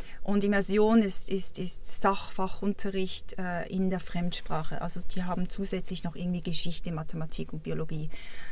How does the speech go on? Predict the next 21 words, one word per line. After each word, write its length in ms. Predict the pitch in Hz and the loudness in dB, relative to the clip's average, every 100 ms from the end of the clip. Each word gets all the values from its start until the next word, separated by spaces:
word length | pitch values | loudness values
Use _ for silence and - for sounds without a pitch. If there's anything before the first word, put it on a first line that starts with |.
| - 175 | 0 2
ähm, 140 | 170 | 2
auf 140 | 165 | 0
Englisch. 380 | 160 170 165 156 | -2 -2 0 0
Das 180 | 170 - | 0 0
war 80 | 170 | -2
aber 260 | - 147 | 0 0
Englischunterricht, 880 | - 233 285 277 262 247 240 233 - | 4 4 4 4 2 2 0 0 2
die 60 | 196 | 2
haben 140 | 185 | 2
diskutiert, 1000 | 165 - - - - 233 254 254 - - | 2 -2 -4 -2 0 2 0 0 -2 -2
die 60 | 165 | 0
Lehrerin 380 | 175 196 196 175 | 2 4 4 2
ist 200 | - - | -2 2
super. 400 | 240 233 233 226 - - - | 2 4 4 4 4 2 2
Und 180 | - 214 | 4 6
dann 140 | 233 233 | 6 6
im 120 | 226 | 6
Anschluss 640 | 220 269 - 285 269 - 233 | 6 4 4 0 0 0 2
hat 340 | 220 - - | 0 0 -4
diese 240 | 208 202 | -2 0
Lehrerin 640 | 208 214 240 240 226 226 | 2 6 6 6 6 4